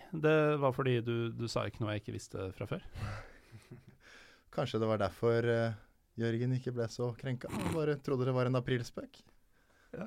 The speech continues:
Speaker 1: kanskje det.
Speaker 2: Men jeg synes jo det er litt forfriskende at folk, eh, så
Speaker 1: Men hva,
Speaker 2: i,
Speaker 1: hva
Speaker 2: i
Speaker 1: er Rikard Jansen nå? Fordi han har hatt alle verv som finnes i, eh, Stabæk og Stabæk Support og,
Speaker 2: Ja,
Speaker 1: eh,
Speaker 2: han, han er
Speaker 1: Stabæk
Speaker 2: vel, eh,
Speaker 1: Kvinner og hva det nå heter,
Speaker 2: han er
Speaker 1: altså.
Speaker 2: sportssjef for Stabæk Kvinner.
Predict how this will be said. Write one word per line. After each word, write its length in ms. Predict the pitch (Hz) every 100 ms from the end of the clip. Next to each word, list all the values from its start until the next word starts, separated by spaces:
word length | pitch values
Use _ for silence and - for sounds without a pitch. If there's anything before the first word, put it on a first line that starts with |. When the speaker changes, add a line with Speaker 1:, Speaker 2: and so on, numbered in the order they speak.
| -
Speaker 1:
kanskje 280 | - 127 135
det. 320 | 202 _ - - -
Speaker 2:
Men 160 | 151
jeg 160 | 139 190
synes 160 | 139 120
jo 60 |
det 60 | 131
er 60 | 120
litt 80 | 127
forfriskende 500 | 110 95 - 107 101
at 140 | 107
folk, 300 | 110 98 -
eh, 300 | 107 104 104 - - - - _ _ _ -
så 180 | 110 120
Speaker 1:
Men 240 | 151 170
hva, 160 | 160 180
Speaker 2:
i, 60 | 185
Speaker 1:
hva 80 | 208
Speaker 2:
i 100 | 226
Speaker 1:
er 160 | 160 175
Rikard 240 | 135 170
Jansen 300 | 131 107 160
nå? 60 | 143
Fordi 280 | - 180 175
han 220 | 170 151 170
har 160 | 185
hatt 120 | 165 -
alle 260 | - 147 127
verv 220 | 110 110
som 160 | - 143
finnes 540 | - - 123 113 202 - - 175
i, 320 | 233 143 143
eh, 300 | 143 143 143 135
Stabæk 460 | - 123 98 117 -
og 180 | 110
Stabæk 300 | - 98 95
Support 400 | 113 107 110 110
og, 440 | - 110 113 113 110
Speaker 2:
Ja, 60 | 110 - - - -
Speaker 1:
eh, 140 | -
Speaker 2:
han, 240 | 104 110 113
han 220 | 95 110
er 60 | 107
Speaker 1:
Stabæk 220 | 131 110
Speaker 2:
vel, 140 | 113 107
eh, 80 | 107
Speaker 1:
Kvinner 380 | 131 101 107 113
og 80 | 113
hva 100 | 110
det 80 | 113
nå 80 | 117
heter, 100 | 110
Speaker 2:
han 80 |
er 80 | 117
Speaker 1:
altså. 140 | 113 107
Speaker 2:
sportssjef 320 | - 120 127
for 80 | 123
Stabæk 260 | 104 98
Kvinner. 240 | 101 80